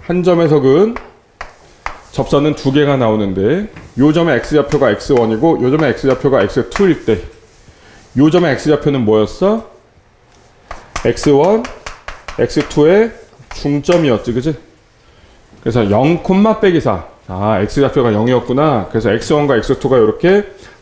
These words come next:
부호가 반대인 두 점이 나온 거야.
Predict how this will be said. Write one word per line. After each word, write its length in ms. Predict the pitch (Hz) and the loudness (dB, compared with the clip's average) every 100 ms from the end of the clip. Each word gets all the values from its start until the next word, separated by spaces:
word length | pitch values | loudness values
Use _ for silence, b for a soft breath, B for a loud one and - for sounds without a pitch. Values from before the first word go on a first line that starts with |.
| - | -10
부호가 460 | - 135 131 127 107 | -2 2 2 2 0
반대인 720 | 113 110 104 120 208 240 - - | -2 0 0 2 0 -2 -8 -14
두 140 | - | -6
점이 240 | 120 113 123 | -2 -2 -2
나온 220 | 113 131 | -4 -2
거야. 280 | 123 90 | -4 -4